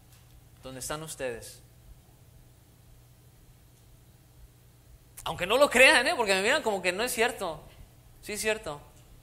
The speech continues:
A un, un día estuvimos ahí, bien relax,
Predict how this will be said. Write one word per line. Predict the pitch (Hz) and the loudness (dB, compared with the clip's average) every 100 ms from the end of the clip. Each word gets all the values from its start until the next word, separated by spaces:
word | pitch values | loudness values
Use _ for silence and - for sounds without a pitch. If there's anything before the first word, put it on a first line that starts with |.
| - - - - - - - - - - - - - - | -20 -20 -20 -20 -20 -20 -20 -20 -20 -20 -20 -20 -20 -10
A | |
un, | 131 165 - | -10 -10 -12
un | 175 | -8
día | 196 | -6
estuvimos | 208 196 190 196 165 | -6 -8 -10 -10 -10
ahí, | 143 165 - - - - - - - - - - - - - - | -10 -10 -18 -20 -20 -20 -20 -20 -20 -20 -20 -20 -20 -20 -20 -12
bien | 143 180 | -8 -6
relax, | 185 151 127 - - | -4 -2 -4 -6 -20